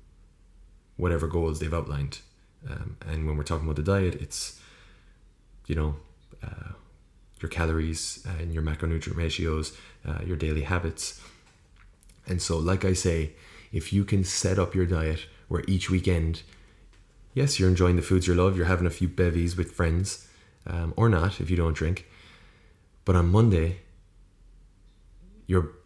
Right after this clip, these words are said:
it's not like you're off the wagon and back on. "Oh, here we go, Monday again." And it's just this weekly process of, yeah, from Monday to Friday, I restrict myself,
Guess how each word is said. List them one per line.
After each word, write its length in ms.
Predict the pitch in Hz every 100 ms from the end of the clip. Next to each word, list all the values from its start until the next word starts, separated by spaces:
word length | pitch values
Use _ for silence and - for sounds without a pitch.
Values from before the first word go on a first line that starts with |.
| - - - - -
it's 140 | -
not 140 | 110 98
like 200 | 95 -
you're 160 | 87 98
off 200 | 95 -
the 60 |
wagon 260 | 87 85 85
and 100 | 82
back 240 | 87 85
on. 320 | 98 80 80 -
"Oh, 160 | 87 87
here 180 | 76 95
we 100 | 98
go, 220 | 95 90
Monday 360 | 90 98 98
again." 300 | 101 90 82 82 - - - - -
And 140 | 82
it's 120 | 80
just 240 | 92 87 87
this 280 | 78 76
weekly 340 | 95 95 - 90
process 520 | - 92 - 80 -
of, 400 | - 80 76 69 - - -
yeah, 220 | 90 76 - -
from 200 | - 90
Monday 180 | 90 90
to 80 | 87
Friday, 540 | - 95 90 87 78 -
I 40 | 87
restrict 400 | 80 - - 90
myself, 520 | 82 90 82 80